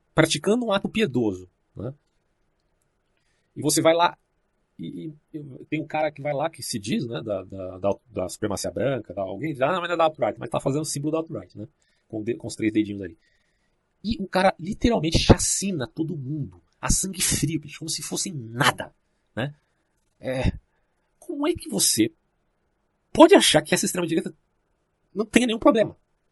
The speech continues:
Como, cara? Pelo amor de Deus, mano. Quer dizer, a, onde está o senso de certo e errado, em termos de proporções, que você acabou, eh, de defender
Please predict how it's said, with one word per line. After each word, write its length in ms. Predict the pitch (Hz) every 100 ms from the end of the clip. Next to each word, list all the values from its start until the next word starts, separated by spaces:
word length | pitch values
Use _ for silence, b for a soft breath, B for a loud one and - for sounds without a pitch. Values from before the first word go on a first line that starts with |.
| _ _
Como, 280 | - 392 233
cara? 240 | - 73 _ _ _ _
Pelo 140 | 302
amor 140 | 339 285
de 100 | 143
Deus, 240 | 127 156
mano. 200 | 98 - _ _ _ _ _
Quer 80 | -
dizer, 220 | 269 - -
a, 160 | - - _ _ _ _ _ _ _ -
onde 240 | 294 320
está 280 | - - 175
o 100 | 165
senso 500 | - - 202 240 -
de 80 | 120
certo 220 | 117 -
e 40 |
errado, 340 | 98 98 95 - -
em 80 | 107
termos 240 | 113 110
de 80 | -
proporções, 640 | 117 - 101 - 90 -
que 80 | -
você 160 | 117 117
acabou, 380 | 117 104 107 - _ _ _
eh, 320 | 110 110 107 98
de 100 | 104
defender 500 | 104 95 90 120